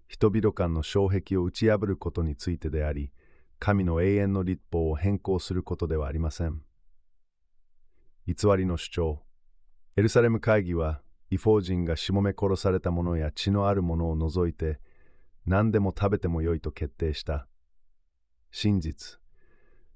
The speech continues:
エルサレム会議、使徒の働き十五章は、異邦人が神のほとんどの愛締めを無視し、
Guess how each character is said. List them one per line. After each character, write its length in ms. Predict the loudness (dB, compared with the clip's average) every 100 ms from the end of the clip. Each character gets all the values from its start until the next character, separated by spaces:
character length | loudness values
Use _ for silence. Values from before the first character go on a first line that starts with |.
| -12 0
エ 60 |
ル 80 | 0
サ 140 | 4 4
レ 100 | 4
ム 100 | 2
会 260 | 2 0
議、 240 | 0 -6 -8
使 180 | -12 -2
徒 100 | 0
の 80 | 0
働 420 | 0 0 0 0
き 200 | -4 -6
十 220 | -2 0
五 160 | 0 -2
章 340 | -2 -6 -6 -10 -20 -6
は、 320 | -4 -4 -6 _ -20 -6
異 80 | 0
邦 220 | 4 4
人 200 | 2 -2
が 140 | -2
神 320 | -2 0 2 2
の 100 | 0
ほ 160 | -4
と 160 | 0 0
ん 80 | 2
ど 100 | 0
の 220 | -2 0
愛 120 | 0
締 120 | 2
め 140 | 0 0
を 100 | 0
無 120 | 0
視 160 | -2
し、 300 | -8 -6 -6